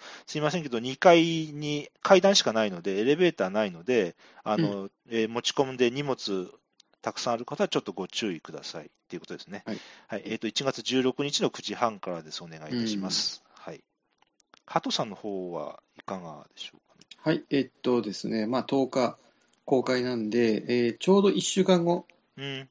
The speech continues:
Speaker 2: うん。今の松本さんのゲーム会の翌日ですね。
Speaker 1: あー、
Speaker 2: 土曜-
Speaker 1: はい、はい。
Speaker 2: え、十七日の日曜日。
Speaker 1: うん。
Speaker 2: え、に、えー、越前市ボードゲームの会、越ボを開催します。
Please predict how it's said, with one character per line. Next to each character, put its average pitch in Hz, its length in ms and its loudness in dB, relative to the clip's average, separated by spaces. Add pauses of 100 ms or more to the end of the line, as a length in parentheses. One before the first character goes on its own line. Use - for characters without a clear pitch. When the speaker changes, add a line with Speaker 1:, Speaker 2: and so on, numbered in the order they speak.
Speaker 2:
う 160 60 4
ん。 123 220 0
今 185 220 6
の 131 340 0 (720)
松 139 160 -4
本 165 120 0
さ 165 160 0
ん 156 80 2
の 156 80 2
ゲ 147 140 2
ー - 20 2
ム 147 80 0
会 151 140 0
の 135 60 0
翌 120 280 2
日 143 160 -4
で 143 120 2
す - 60 -6
ね。 120 60 4
Speaker 1:
あ 131 100 10
ー、 131 40 10
Speaker 2:
土 135 60 8
曜- 156 60 8
Speaker 1:
は 147 100 4
い、 113 40 -6
は 107 140 -6
い。 95 140 -12 (180)
Speaker 2:
え、 160 220 0 (520)
十 156 640 4
七 135 300 2
日 156 380 0
の 202 360 4
日 123 360 -2
曜 139 160 2
日。 104 200 0 (340)
Speaker 1:
う 110 60 -16
ん。 95 240 -14 (180)
Speaker 2:
え、 135 200 -6 (720)
に、 202 220 4
え - 40 0
ー、 127 440 0
越 - 180 -2
前 139 100 2
市 123 100 -2
ボ 120 140 0
ー - 20 4
ド 123 60 4
ゲ 123 100 4
ー - 20 2
ム 113 80 0
の 107 60 -4
会、 107 260 -2 (140)
越 120 260 -2
ボ - 280 0 (680)
を 185 160 4
開 127 200 -2
催 120 200 -2
し - 120 -6
ま 107 100 -4
す。 - 240 -16